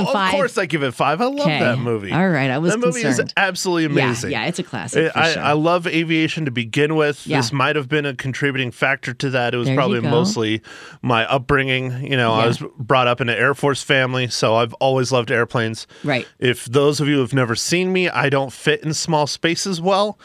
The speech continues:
Speaker 1: Okay.
Speaker 2: So that is why I never became a pilot. I would love to be, but I
Speaker 1: Right.
Speaker 2: just don't fit in airplanes well.
Speaker 1: Well, they
Speaker 2: So
Speaker 1: just need to make bigger ones.
Speaker 2: They do. They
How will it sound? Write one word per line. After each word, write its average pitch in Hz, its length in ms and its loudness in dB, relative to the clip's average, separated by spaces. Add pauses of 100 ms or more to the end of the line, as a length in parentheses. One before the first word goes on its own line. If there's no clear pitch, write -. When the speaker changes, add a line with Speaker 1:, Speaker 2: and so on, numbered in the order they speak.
Speaker 1:
Okay. 139 280 -8
Speaker 2:
So 139 160 2
that 131 180 2
is 120 140 -4
why 117 320 2
I 117 60 0
never 107 300 -2
became 107 300 -2
a 104 80 -6
pilot. 90 400 -6
I 113 140 -2
would 113 200 -2
love 120 360 2
to - 160 -4
be, 87 300 -6
but - 140 -2
I 143 40 6
Speaker 1:
Right. 113 160 0
Speaker 2:
just - 240 -6
don't 113 260 -2
fit 131 240 -2
in 127 340 -2 (120)
airplanes 120 480 -2
well. 92 240 0
Speaker 1:
Well, 175 200 2
they 170 180 4
Speaker 2:
So 107 120 0
Speaker 1:
just - 300 -2
need 160 180 0
to 160 80 -2
make 180 300 2
bigger 180 240 2
ones. 123 320 0
Speaker 2:
They 131 100 4
do. 147 240 6 (220)
They 269 100 0